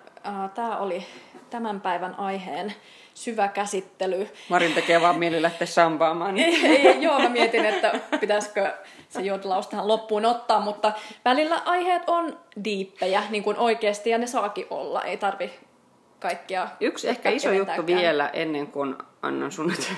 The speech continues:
Speaker 2: <laughs> lähteä sen sampaamaan, niin, niin, tota, niin ehkä semmonen juttu, että, että mitä sä oot valmis oppimaan siitä tilanteesta. Että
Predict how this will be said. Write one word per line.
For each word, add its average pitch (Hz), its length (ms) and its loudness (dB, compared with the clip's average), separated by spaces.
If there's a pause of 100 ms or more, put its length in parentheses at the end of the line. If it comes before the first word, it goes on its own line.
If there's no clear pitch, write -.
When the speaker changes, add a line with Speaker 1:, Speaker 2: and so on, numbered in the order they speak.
(120)
Speaker 2:
<laughs> 196 260 4
lähteä - 320 -2
sen 156 220 -4
sampaamaan, 160 680 0
niin, 151 120 -4 (320)
niin, 160 140 0
tota, 156 460 0 (100)
niin 147 460 -4 (400)
ehkä - 300 -4
semmonen 185 560 -2 (1500)
juttu, 175 380 -4
että, 143 440 -4
että - 200 -6 (200)
mitä 220 460 -2 (300)
sä - 160 -6
oot 165 160 -6
valmis 160 340 -2
oppimaan - 640 -6
siitä - 240 -10
tilanteesta. - 720 -6 (300)
Että - 180 -8